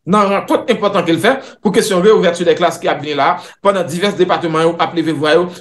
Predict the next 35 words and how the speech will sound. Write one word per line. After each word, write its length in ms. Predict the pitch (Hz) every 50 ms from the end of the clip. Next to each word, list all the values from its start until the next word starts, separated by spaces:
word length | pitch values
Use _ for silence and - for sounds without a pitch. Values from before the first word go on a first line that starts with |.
| - -
di 80 | 175 202
lekòl 300 | 185 - 175 165 160 151
pa 80 | 156 143 -
ka 140 | - 165 160
ouvri 160 | 160 139 156
ladan 240 | 165 143 131 147 151 160
yo, 60 | 160 156 - -
avèk 300 | - 156 156 165 175 - 196
ensekirite, 540 | 190 185 185 156 - 160 156 151 196 214 226 220 - -
ben 160 | - 165 170
li 80 | 175 185
menm, 220 | 208 185 160 143 135 - _ _ - 170
li 80 | 185 180
prepare 560 | 180 185 208 202 202 180 160 160 165 175 175 - - -
sou 140 | - 165 -
sibvansyon, 680 | - 240 190 151 185 190 180 - - 170 170 170 175 175 - - _ _ -
avèk 240 | 170 175 180 180 - -
kantite 420 | 233 - - - 190 180 196 185 190 190 185 - - - 151
lajan 560 | 175 170 170 165 196 233 190 175 196 - - - -
ke 80 | -
yo 80 | 190 180 131
pral 180 | 156 175 175 175
debloke, 400 | 180 170 170 156 165 165 165 165 165 - _ _ _ _ -
ki 100 | - 151
ka 160 | - - 170 165 180
ba 100 | 170 165
sipòte, 480 | - 190 180 160 160 156 160 165 165 165 165 - - _ _ _ -
e 80 | 175 170 175 170 180
ansanm 240 | 180 180 202 196 190 180
paran 260 | 185 151 156 156 160
yo, 160 | 160 160 156 - - - _ -
ki 220 | - 185 185 185 185
preske 380 | 151 170 - 165 - 170 165 165 165 - - - 156
nan 80 | 170
tout 160 | 170 190 180